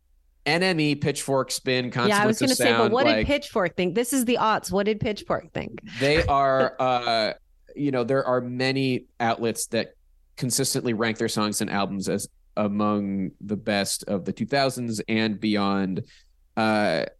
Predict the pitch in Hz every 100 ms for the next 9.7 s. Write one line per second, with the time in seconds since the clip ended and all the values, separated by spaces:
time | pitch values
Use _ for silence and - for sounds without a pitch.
0 | - 120 123 - 135 127 123 120 127 120
1 | 135 127 - 110 107 - 104 113 120 107
2 | 110 107 - 101 104 95 - 107 - 104
3 | 101 92 - 98 - 98 104 - - 71
4 | 57 50 - - _ _ _ _ _ _
5 | 160 160 143 143 143 - _ _ _ _
6 | _ - 247 254 311 247 170 - 277 294
7 | 453 330 214 233 247 196 202 220 220 202
8 | 180 180 156 160 180 131 120 - 165 151
9 | 185 - 262 196 185 175 -